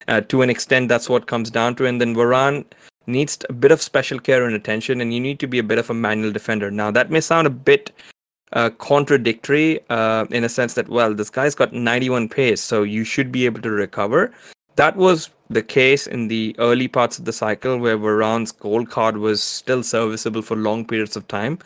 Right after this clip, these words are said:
But with the dearth of attackers we have now and just the blue cards and now more so the path to glory cards, I think you need to be slightly more of an active defender, uh, to compensate for his agility and balance. Because if I'm not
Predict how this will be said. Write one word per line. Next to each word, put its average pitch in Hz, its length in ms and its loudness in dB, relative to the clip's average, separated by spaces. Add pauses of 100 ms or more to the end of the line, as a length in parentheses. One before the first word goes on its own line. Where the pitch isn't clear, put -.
(320)
But - 200 2
with 117 100 -2
the 120 80 2
dearth 127 460 6
of 123 100 2
attackers 117 540 2
we 113 100 0
have 110 240 0
now 113 320 2
and 110 140 -2
just 110 180 -6
the 113 60 -2
blue 107 260 -2
cards 113 320 0
and 107 100 -2
now 113 160 2
more 113 220 0
so 110 140 -6
the 107 80 -4
path 107 280 0
to 113 80 -6
glory 110 300 0
cards, 139 320 0 (340)
I - 80 0
think 131 160 0
you 127 60 2
need 127 140 0
to - 80 -6
be 120 80 0
slightly 117 360 0
more 113 160 0
of 110 120 -4
an 110 160 -2
active 113 400 0
defender, 110 640 0 (320)
uh, 110 140 0
to 113 140 -4
compensate 120 580 0
for 117 120 -2
his 110 120 0
agility 113 420 0
and 104 160 0
balance. 107 320 0
Because 107 320 -2 (220)
if - 160 0
I'm 131 160 2
not 143 180 2